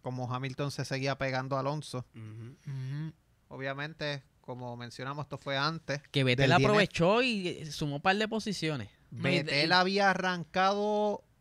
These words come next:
Speaker 1: octavo, do-, no, décimo. Vettel arrancó décimo y llegó a colocarse quinto. Al quinto o sexto, algo así.
Speaker 3: Sí.
Speaker 1: Vettel
Speaker 4: Él,
Speaker 1: estuvo
Speaker 4: él
Speaker 1: un buen
Speaker 4: pasó un par de
Speaker 1: rato.
Speaker 4: carros chéveres
Speaker 1: Sí.
Speaker 4: en esa, en esa arrancada.
Speaker 1: Vettel estuvo un buen rato. Obviamente, ahí producción tiene una imagen de meme.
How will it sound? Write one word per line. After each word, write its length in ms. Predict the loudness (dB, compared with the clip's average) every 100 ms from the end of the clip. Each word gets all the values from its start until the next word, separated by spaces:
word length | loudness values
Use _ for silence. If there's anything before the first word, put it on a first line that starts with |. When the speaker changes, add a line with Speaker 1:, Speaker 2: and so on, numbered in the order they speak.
| _ _ -6
Speaker 1:
octavo, 800 | -6 -6 _ 2 4 6 6 6
do-, 220 | 4 4 4
no, 240 | 10 10
décimo. 540 | 10 6 2 -2 -4 -8
Vettel 340 | -6 -4 0 0
arrancó 480 | 0 -2 0 0 2
décimo 600 | 0 -2 -4 -4 -6 -8 _ _ _ _ -6
y 180 | -4
llegó 320 | 0 -2 0 -2
a 80 | -2
colocarse 560 | -4 -2 -4 -4 -4
quinto. 500 | -4 -4 -6 -8 -14 -18 _ _ _ -20 -16
Al 220 | -14 -14
quinto 420 | -4 -2 0 2
o 60 | 2
sexto, 640 | 2 -2 -2 -6 -4 -2
algo 260 | -2 -2 0
así. 320 | 0 0 -4
Speaker 3:
Sí. 60 | -2
Speaker 1:
Vettel 160 | -2
Speaker 4:
Él, 80 | 0
Speaker 1:
estuvo 140 | 0 4
Speaker 4:
él 120 | 4
Speaker 1:
un 60 | 6
buen 100 | 4
Speaker 4:
pasó 100 | 4
un 60 |
par 120 | 4 4
de 60 |
Speaker 1:
rato. 60 | 4
Speaker 4:
carros 260 | 2 0
chéveres 400 | -2 -2 0 0
Speaker 1:
Sí. 80 | 0
Speaker 4:
en 60 | -2
esa, 180 | -4 -6
en 80 |
esa 200 | -4 -6 -6
arrancada. 320 | -6 -6 -6
Speaker 1:
Vettel 240 | -6 -8
estuvo 320 | -12 -12 -16 -14
un 140 | -14
buen 240 | -12 -12
rato. 500 | -12 -10 -10 -10 -12 _
Obviamente, 560 | -6 -2 0 -2 0 -2
ahí 100 | -2
producción 460 | -4 -6 -8 -8
tiene 200 | -6 -6
una 160 | -6 -6
imagen 380 | -6 -6 -6 -4
de 120 | -4
meme. 360 | -4 -6 -8